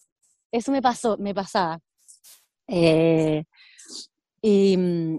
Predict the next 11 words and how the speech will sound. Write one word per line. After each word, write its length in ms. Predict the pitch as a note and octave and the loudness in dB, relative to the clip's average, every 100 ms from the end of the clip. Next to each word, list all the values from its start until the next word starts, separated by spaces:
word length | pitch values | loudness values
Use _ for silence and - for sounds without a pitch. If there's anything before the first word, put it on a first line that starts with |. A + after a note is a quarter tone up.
| - - | -8 -6
y 140 | G3+ | -4
chuta, 320 | - E4+ D#4+ | 0 0 2
yo, 300 | G#3+ B3 C4+ - _ _ _ _ - E3+ - | 2 2 0 -4 _ _ _ _ -20 -18 -8
hija 240 | A3+ - A#3 | -6 -2 -4
de 80 | |
kinesiólogo 680 | A#3 F#3 D#3+ B3 B3+ G#3 F#3 | -2 -6 -4 0 2 0 -4
además, 480 | F#3 F3+ F3+ G3+ B3 | -4 -6 -4 -4 -4
empecé 460 | F#3+ F#3 - G3+ G3 | -6 -6 -2 0 2
como 400 | A3+ A3 G3+ - | 2 0 0 0
a 100 | F#3+ | 0
trabajar, 680 | F#3+ E3+ F3 G3 G3 A3 | 2 0 -2 -2 -2 -2